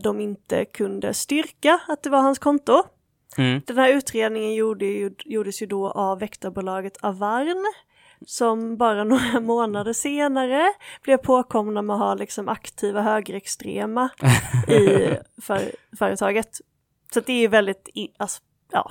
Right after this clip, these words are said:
Speaker 1: det är en jävla röra.
Speaker 2: Men det är väl också så här att den utredningen, alltså det är nittionio procent, alltså det är väldigt märkligt att påstå att det inte är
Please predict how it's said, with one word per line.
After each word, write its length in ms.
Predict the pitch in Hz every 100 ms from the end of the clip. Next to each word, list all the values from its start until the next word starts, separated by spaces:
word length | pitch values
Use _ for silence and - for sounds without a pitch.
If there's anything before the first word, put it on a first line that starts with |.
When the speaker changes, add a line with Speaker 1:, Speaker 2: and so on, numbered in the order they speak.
| -
Speaker 1:
det 80 | 294
är 120 | 269
en 60 | 214
jävla 220 | 190 185
röra. 360 | 185 185 202 - _ _ - -
Speaker 2:
Men 100 | 143
det 60 |
är 80 | 160
väl 120 | 156
också 220 | 165 - 135
så 100 | 143
här 260 | 120 113 -
att 260 | 117 - - - _ _ -
den 280 | 131 120
utredningen, 760 | 120 135 123 113 110 110 110 101 - _ _ _ _ -
alltså 240 | 120 120
det 300 | 117 123 120
är 680 | 117 113 110 110 107 110 - -
nittionio 640 | - 131 123 127 127 120 113
procent, 480 | 123 117 107 - - - _ _ _ _
alltså 120 | 120
det 60 | 123
är 40 |
väldigt 220 | 123 131 120
märkligt 420 | 135 127 131 127
att 80 | 123
påstå 360 | 120 - 101
att 180 | 110 101
det 80 | -
inte 360 | 107 101 -
är 280 | 107 90 -